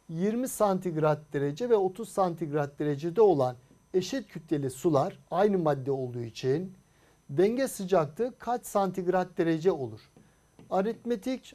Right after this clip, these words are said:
ortalamaya eşit olur. T bir artı T iki bölü iki değerinden hesaplanır. Aynı madde olduğu için, eşit kütleli alındığı için denge sıcaklığı eşittir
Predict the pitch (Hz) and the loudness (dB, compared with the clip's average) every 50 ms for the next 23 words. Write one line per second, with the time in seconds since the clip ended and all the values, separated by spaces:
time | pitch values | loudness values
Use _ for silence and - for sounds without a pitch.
0 | - - 180 190 196 190 190 202 208 208 208 208 214 214 214 202 190 190 - 151 | -4 2 2 4 4 2 0 -2 0 0 2 2 4 6 6 6 6 4 0 -6
1 | 139 - 139 139 190 233 240 - - - - 180 185 180 220 190 156 143 135 131 | -6 -4 -4 -2 -2 -4 -6 -10 -12 0 2 2 2 4 2 2 2 2 2 0
2 | - - 214 240 254 - - - _ _ - - - 196 208 202 - - 190 175 | 0 2 2 2 0 -2 -8 -20 _ _ -8 0 2 4 4 2 2 0 -2 0
3 | 139 139 139 143 170 202 233 247 240 - _ _ _ _ - - - 202 - - | 0 0 2 4 4 4 4 2 0 -6 _ _ _ _ -20 -14 -12 -12 -10 -8
4 | - 254 220 196 202 190 185 180 185 185 185 190 190 175 151 160 - 135 127 - | -6 -4 4 6 8 8 10 8 6 4 2 2 0 0 -2 -2 -4 -6 -6 -8
5 | - 113 107 117 - - - _ _ _ _ _ _ _ _ _ _ _ _ _ | -12 -16 -16 -16 -18 -20 -20 _ _ _ _ _ _ _ _ _ _ _ _ _
6 | _ _ _ _ _ 190 196 226 240 240 220 202 196 190 170 156 175 165 156 139 | _ _ _ _ _ 6 8 8 8 6 4 4 4 4 4 4 4 4 4 2
7 | 127 120 - - 127 - _ _ 185 180 180 226 220 - - - 165 - - - | 0 -6 -10 -14 -16 -18 _ _ -6 -4 -4 -6 -10 -10 -10 -10 -12 -10 2 6
8 | 190 175 170 160 156 - 170 160 156 156 151 151 135 139 135 135 123 - - 175 | 6 6 6 4 0 -2 -2 0 2 2 2 0 -2 -2 -4 -6 -6 -4 2 4
9 | 185 202 220 233 233 - _ _ _ _ - - - _ _ _ - 151 147 175 | 4 4 4 2 -4 -12 _ _ _ _ -20 -20 -20 _ _ _ -6 -2 0 2
10 | 190 214 220 233 220 - - 175 151 165 147 139 127 - 147 - - 170 - - | 2 4 2 2 0 0 -2 -4 0 0 0 0 0 -4 -10 -8 -6 -6 -4 -4
11 | 156 135 - - 151 170 196 214 208 - - | -4 -4 -4 0 2 2 2 2 0 -6 -12